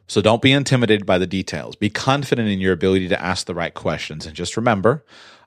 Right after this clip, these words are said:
I'm adding on additional expenses to my needs, and I need to figure out how to cover those expenses in an ongoing period of time. And you'll be able to sort through all of the challenging technical decisions if you're confident in that.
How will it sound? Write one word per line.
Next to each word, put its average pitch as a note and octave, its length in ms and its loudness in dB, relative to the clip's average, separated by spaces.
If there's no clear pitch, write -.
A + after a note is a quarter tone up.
I'm F#2 160 -4
adding G2+ 260 2
on F#2 140 0
additional F#2 480 0
expenses A2 640 -2
to - 100 -6
my G2 160 0
needs, G#2+ 480 -4
and G#2 140 0
I G2+ 80 4
need G#2 140 4
to G#2 60 2
figure G#2+ 320 2
out G2 200 4
how G2 160 0
to F#2 80 2
cover G2 260 0
those F2+ 200 0
expenses E2+ 500 -6
in E2+ 60 -6
an E2+ 100 -6
ongoing D#2 440 -8
period C2+ 280 -12
of - 80 -20
time. C#2+ 400 -10
And F2 300 -2
you'll F#2 140 0
be F#2+ 180 4
able G#2 180 4
to A2+ 140 -4
sort - 340 0
through G2+ 400 -2
all F2+ 300 2
of F2 240 -6
the E2 240 -2
challenging F#2+ 680 -2
technical G2+ 580 -4
decisions D#2+ 560 -6
if D#2 100 -18
you're - 80 -12
confident E2 540 -10
in B1+ 80 -16
that. B1+ 260 -14